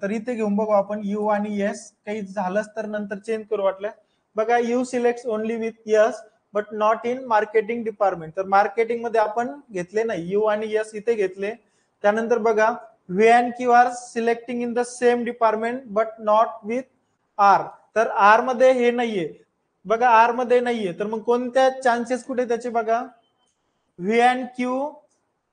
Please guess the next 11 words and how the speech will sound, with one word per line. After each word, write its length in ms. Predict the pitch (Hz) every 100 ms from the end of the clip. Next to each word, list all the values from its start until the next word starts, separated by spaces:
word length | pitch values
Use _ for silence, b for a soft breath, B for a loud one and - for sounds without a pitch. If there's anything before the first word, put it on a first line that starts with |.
| -
इथे 260 | 220 254 262
येऊ 200 | 254 254
शकतात, 440 | 247 220 - 170 202 - _
V 160 | 175 214
and 260 | 226 240 233
Q 180 | 247 254
इथे 240 | 214 240
येऊ 220 | 240 226 226
शकतात 400 | 214 - 165 156 _ _ _ _ _ _ -
कारण 260 | 214 240
ते 80 | 240